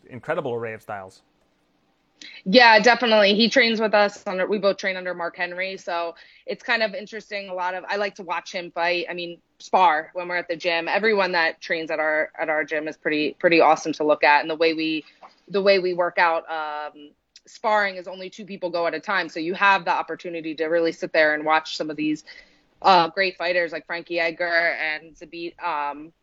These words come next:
Speaker 2: you know, I get to watch them, and, but Z-, because Zabit is a long, rangy striker, I like to try to pick apart what he does, and luckily with Mark Henry, he kinda will be like, "Oh, Zabit was doing this," or, you know, "You could do this," and kinda go back and forth.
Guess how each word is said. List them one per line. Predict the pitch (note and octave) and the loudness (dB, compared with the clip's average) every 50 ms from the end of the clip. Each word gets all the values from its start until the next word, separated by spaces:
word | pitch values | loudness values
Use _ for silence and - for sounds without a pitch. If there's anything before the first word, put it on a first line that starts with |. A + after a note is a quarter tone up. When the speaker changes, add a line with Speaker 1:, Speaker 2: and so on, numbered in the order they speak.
| _ _ _ _ _ _ | _ _ _ _ _ _
Speaker 2:
you | - F#3 E3+ | -10 -6 -4
know, | E3 D#3 | 0 0
I | D#3 E3 | 2 2
get | D#3+ E3+ - | 2 0 0
to | - | 2
watch | E3+ D#3+ D#3 D#3 - - | 2 4 4 2 2 0
them, | F3 F3 E3+ E3+ | 2 2 2 2
and, | E3 D#3 | -2 -2
but | - F3 E3 - | -2 -4 -4 -4
Z-, | - - | -8 -10
because | - - G3+ - A#3 A3 G#3 G3 | -4 -4 0 6 6 6 6 6
Zabit | G3+ - G3+ G3+ F#3+ | 0 0 2 2 4
is | F#3+ E3 F#3+ | 2 2 2
a | F#3 | 0
long, | F3+ F3 F3+ F3+ F3+ F3+ F3+ F3+ _ _ _ _ _ _ - | 0 2 0 0 -2 -6 -8 -10 _ _ _ _ _ _ -4
rangy | G3+ G3+ G3+ G3+ E3 F#3+ F3+ | -4 -2 -2 -2 -4 -6 -6
striker, | - - F#3 E3+ F3+ - G3+ G3 F#3+ | -4 -2 0 0 0 2 0 0 0
I | F#3 F3+ | 0 -2
like | F3 F3 E3+ - | -2 -4 -8 -8
to | - E3 | -12 -14
try | - F3 | -12 -10
to | E3 D#3 | -10 -10
pick | _ - F3+ D#3+ | _ -14 -16 -16
apart | - D#3+ - E3+ D#3+ D#3 - - | -16 -12 -6 -4 -4 -4 -4 -4
what | - E3 D#3 D3 | -4 -4 -4 -4
he | - E3 D#3+ | -4 -4 0
does, | E3 D3+ D#3 D3+ C#3+ D#3 | 2 2 2 2 0 -2
and | D3 D3 D#3 | -4 -2 -2
luckily | D3+ D3+ - - E3 D3+ D3+ D3+ D3 D3 - _ _ _ _ _ _ _ _ - | -2 -2 0 0 0 2 2 2 0 -2 -6 _ _ _ _ _ _ _ _ -2
with | E3 D3+ - | -2 -2 0
Mark | E3 D3+ D3+ C#3+ - | 0 0 0 0 2
Henry, | E3+ D#3 D#3 D3+ D#3 D3+ C#3+ | 0 0 2 2 0 0 0
he | D#3 E3 | -2 -4
kinda | - - D#3 D3+ D3+ D3 D3 D3 - - - - - _ _ - | -2 0 0 0 2 2 0 0 -2 -8 -20 -20 -20 _ _ -4
will | - E3 | -4 2
be | D3+ F3 | 4 6
like, | F3 E3+ E3+ F#3+ | 6 6 6 4
"Oh, | A#3 A#3+ A3 | 4 4 4
Zabit | - G#3+ F3+ A3 A3+ G3+ | 0 -2 -4 -4 -2 -2
was | G#3 E3+ | -4 -2
doing | - A#3 G#3+ G#3 G#3+ | -2 0 0 2 2
this," | A3+ A3 G3 F3 - | 4 2 2 2 0
or, | F3+ F3 F3 | -2 -2 -2
you | F#3 G3 G3 | -2 -2 -2
know, | G3 F#3+ F#3 | -2 -2 -4
"You | F#3+ F#3+ | -4 -6
could | A3 G#3+ | -8 -6
do | F3+ G#3 G3+ | -6 -4 0
this," | G3 G3+ F#3+ F#3 - | 2 2 2 2 -2
and | F#3 F3 - | -8 -8 -4
kinda | F#3+ F3+ F3+ F3 | -4 -2 -2 0
go | F3+ F3 | -2 0
back | E3 E3+ D#3+ - F3+ | 2 2 0 0 -2
and | E3 D#3 | -12 -8
forth. | - E3+ E3 D#3+ D#3 | -4 -2 -2 -2 -4